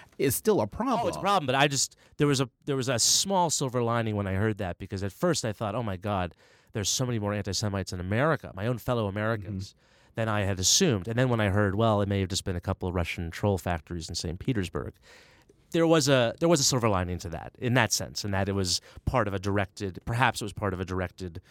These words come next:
Speaker 2: campaign as opposed to, you know, being a legitimate expression of American sentiment.
Speaker 1: Mm-hmm.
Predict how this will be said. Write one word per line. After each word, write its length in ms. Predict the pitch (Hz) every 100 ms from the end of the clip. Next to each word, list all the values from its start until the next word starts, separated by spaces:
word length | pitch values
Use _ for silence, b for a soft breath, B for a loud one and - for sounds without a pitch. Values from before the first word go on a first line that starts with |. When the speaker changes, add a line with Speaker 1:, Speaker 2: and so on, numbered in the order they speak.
| B
Speaker 2:
campaign 560 | - 101 82 95 92 82
as 100 | 78
opposed 380 | - 87 82 -
to, 180 | 90 85
you 60 |
know, 120 | 87
being 260 | 82 92 90
a 60 | -
legitimate 480 | 101 92 104 101 90
expression 560 | - - 92 - 90
of 220 | 80 85
American 420 | 85 85 82 - 82
sentiment. 540 | - 87 82 - - -
Speaker 1:
Mm-hmm. 260 | 117 107